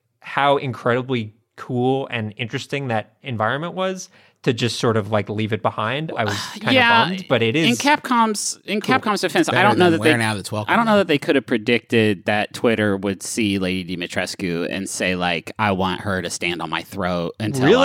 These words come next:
Speaker 1: Really?
Speaker 2: die
Speaker 1: Have you
Speaker 2: with the
Speaker 1: seen Twitter?
Speaker 2: boner." Yeah,
Speaker 3: I,
Speaker 2: I don't,
Speaker 3: I,
Speaker 2: I feel like,
Speaker 3: I
Speaker 2: I
Speaker 3: felt
Speaker 2: feel like
Speaker 3: so happy while I was playing that ga-,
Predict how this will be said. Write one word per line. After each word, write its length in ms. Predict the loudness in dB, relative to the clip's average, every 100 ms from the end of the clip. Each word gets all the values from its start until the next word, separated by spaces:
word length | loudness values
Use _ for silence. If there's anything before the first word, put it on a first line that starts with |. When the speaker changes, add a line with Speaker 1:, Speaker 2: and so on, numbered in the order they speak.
| 2
Speaker 1:
Really? 120 | 0
Speaker 2:
die 380 | 2 2 2 2
Speaker 1:
Have 180 | 0
you 80 | 2
Speaker 2:
with 140 | 0 2
the 100 | 2
Speaker 1:
seen 120 | 2
Twitter? 220 | 2 2
Speaker 2:
boner." 380 | 4 2 2 -2 -8 _ -20 -20 -18 0
Yeah, 340 | 4 6 6 6
Speaker 3:
I, 240 | 4 2 2 2
Speaker 2:
I 20 |
don't, 160 | 4 4
Speaker 3:
I, 240 | 6 6
Speaker 2:
I 120 | 6 4
feel 180 | 4
like, 120 | 6 6
Speaker 3:
I 180 | 6
Speaker 2:
I 20 | 4
Speaker 3:
felt 180 | 6 6
Speaker 2:
feel 60 |
like 120 | 4 2
Speaker 3:
so 360 | 2 4 6
happy 600 | 4 2 0 2 0 -2 -4
while 240 | 2 4
I 40 | 4
was 140 | 0
playing 300 | -4 0 2
that 180 | 2 -2
ga-, 140 | -6